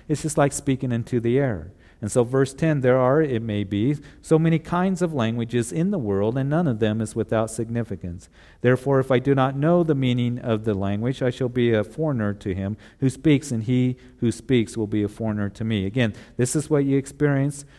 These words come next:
perhaps when you go to another country and they don't, you don't speak the language there. You,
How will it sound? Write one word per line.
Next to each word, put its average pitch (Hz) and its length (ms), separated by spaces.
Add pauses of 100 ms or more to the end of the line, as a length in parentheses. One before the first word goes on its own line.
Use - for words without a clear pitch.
(140)
perhaps 127 320
when 123 160
you 113 80
go 117 140
to 120 160
another 117 260
country 120 480
and 127 140
they 107 100
don't, 117 260 (280)
you 113 80
don't 120 180
speak - 280
the 113 100
language 110 500
there. 113 220
You, 127 140